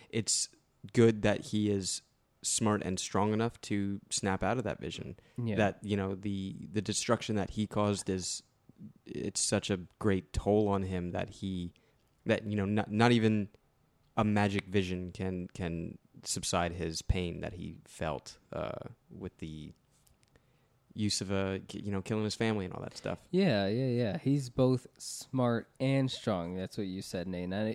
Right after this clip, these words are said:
Speaker 2: totally agree with that because he's smart enough to realize it because he, he himself doesn't feel deserving of that kind of lifestyle,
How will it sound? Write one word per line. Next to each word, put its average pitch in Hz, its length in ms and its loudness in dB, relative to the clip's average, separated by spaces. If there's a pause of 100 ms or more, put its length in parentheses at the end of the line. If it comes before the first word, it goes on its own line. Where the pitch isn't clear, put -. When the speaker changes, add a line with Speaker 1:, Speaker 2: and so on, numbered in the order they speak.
Speaker 2:
totally 131 320 4
agree 123 240 4
with 113 120 0
that 90 180 -2
because 107 200 -4
he's 107 100 -2
smart 156 240 2
enough 139 180 0
to 135 120 0
realize 110 360 2
it 104 160 -4
because 104 320 -6
he, 107 120 -4 (480)
he 143 340 6
himself 120 540 2
doesn't 113 340 4
feel 117 280 4
deserving 110 640 2
of 98 200 -2
that 98 240 0
kind 101 180 0
of 95 60 -2
lifestyle, 143 680 0